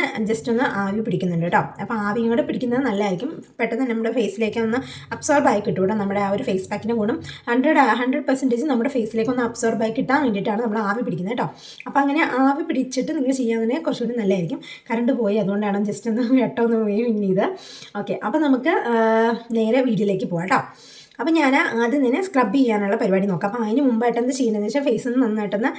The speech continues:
ആ, കഴുകിയിട്ട് നമ്മൾ, ആ, സ്ക്രബ് ചെയ്യാം കേട്ടോ. അപ്പോൾ ഈ സ്ക്രബ് ചെയ്യുന്ന സമയം കൊണ്ട് നമുക്ക് ആവി പിടിക്കാനുള്ള വെള്ളം, ആ, അടുപ്പിൽ വെച്ച് അത് ചൂടായി വരുമ്പോഴത്തേക്ക് നമുക്ക് സ്ക്രബ് ചെയ്ത് എടുക്കാം കേട്ടോ. അപ്പോൾ നമുക്ക് നേരെ, ആ, ആവി പിടിക്കാനുള്ള വെള്ളം വെക്കണം, പിന്നെ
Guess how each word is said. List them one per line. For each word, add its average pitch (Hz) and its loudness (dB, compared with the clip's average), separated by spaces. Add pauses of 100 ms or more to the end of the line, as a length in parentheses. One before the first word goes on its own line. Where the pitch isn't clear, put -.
(300)
ആ, 190 2
കഴുകിയിട്ട് 214 0
നമ്മൾ, 208 0
ആ, 349 -4 (540)
സ്ക്രബ് 190 -2
ചെയ്യാം 190 0
കേട്ടോ. 247 2 (800)
അപ്പോൾ 190 0 (160)
ഈ 262 -2
സ്ക്രബ് 254 -2
ചെയ്യുന്ന 294 2
സമയം 254 -2
കൊണ്ട് 247 0
നമുക്ക് 233 -2
ആവി 226 2
പിടിക്കാനുള്ള 220 -2
വെള്ളം, 196 2 (400)
ആ, 190 -2
അടുപ്പിൽ 269 2
വെച്ച് 277 2
അത് 262 2
ചൂടായി 269 4
വരുമ്പോഴത്തേക്ക് 247 0
നമുക്ക് 240 -2
സ്ക്രബ് 196 -2
ചെയ്ത് 208 2 (120)
എടുക്കാം 165 -4
കേട്ടോ. 165 -2 (520)
അപ്പോൾ 302 -10
നമുക്ക് 262 -2
നേരെ, 269 0 (280)
ആ, 226 -6 (680)
ആവി 247 0
പിടിക്കാനുള്ള 240 0
വെള്ളം 220 2
വെക്കണം, 254 -2
പിന്നെ 294 2